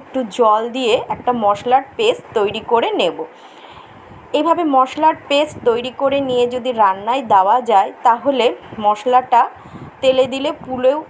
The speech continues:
যায় না, আর খেতেও বেশ ভালো লাগে। দেখুন, মশলার পেস্টটা আমি তৈরি করে নিলাম। আর এদিকে দেখুন, আমার আলুগুলোও কিন্তু লাল করে ভাজা হয়ে গেছে। এবার আলুগুলোকে আমি তেল ঝরিয়ে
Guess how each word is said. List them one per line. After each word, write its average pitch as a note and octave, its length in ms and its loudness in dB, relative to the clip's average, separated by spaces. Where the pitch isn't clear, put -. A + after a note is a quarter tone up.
যায় E4 260 4
না, C4+ 80 0
আর G#3 80 4
খেতেও C#4 360 -2
বেশ E4+ 220 0
ভালো G3+ 300 2
লাগে। D3 240 -4
দেখুন, B3+ 260 -4
মশলার B3+ 460 2
পেস্টটা A#3+ 400 -2
আমি C4 100 -4
তৈরি A3+ 280 -4
করে B3 260 2
নিলাম। B3 240 2
আর A3 140 2
এদিকে B3 260 -6
দেখুন, B3 280 0
আমার A#3 220 4
আলুগুলোও A#3+ 460 -4
কিন্তু C4+ 220 -8
লাল A#3+ 240 2
করে B3+ 140 2
ভাজা A#3 300 2
হয়ে A3+ 260 -2
গেছে। C4+ 240 0
এবার C4 180 0
আলুগুলোকে A#3 580 0
আমি A#3+ 140 -6
তেল A#3 180 2
ঝরিয়ে A#3 360 0